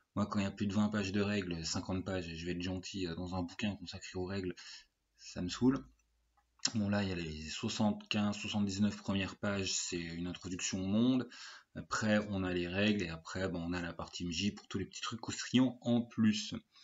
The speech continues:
Il y a des gens qui avaient noté un petit regret sur « il n'y a pas énorme en plus de croustillant dans le livre de base ». Ouais, t'as pas, euh, comment dire,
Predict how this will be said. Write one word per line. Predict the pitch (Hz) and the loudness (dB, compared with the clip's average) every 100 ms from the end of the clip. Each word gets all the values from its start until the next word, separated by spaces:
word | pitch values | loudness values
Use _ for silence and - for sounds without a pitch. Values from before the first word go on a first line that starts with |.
| - - - - _ 95 | 0 -2 -14 -16 _ 0
Il | |
y | 101 | 2
a | 104 | 4
des | 113 | 4
gens | 107 123 | 6 4
qui | 120 | 4
avaient | 104 104 | 4 6
noté | 104 95 113 | 6 4 4
un | 107 104 | 6 4
petit | - 120 | 2 0
regret | 101 104 117 113 | 0 2 4 2
sur « | - 104 | 0 -2
il | |
n'y | 95 | 0
a | 92 | 0
pas | 110 113 | 0 2
énorme | 131 123 131 135 131 113 | 6 10 10 10 8 6
en | |
plus | 107 - 117 98 | 4 0 0 2
de | |
croustillant | 95 - 98 - 110 101 | -2 -2 -6 -2 0 2
dans | 95 | 0
le | 95 | -2
livre | 90 | -2
de | 95 | 0
base ». | 98 113 104 | 2 2 2
Ouais, | 101 95 | 0 0
t'as | - 82 | -4 -14
pas, | - 90 90 82 | -12 -8 -6 -4
euh, | 78 - _ - - - _ _ _ - | -6 -10 _ -20 -18 -18 _ _ _ -6
comment | 90 90 | 0 0
dire, | 85 82 | 0 -4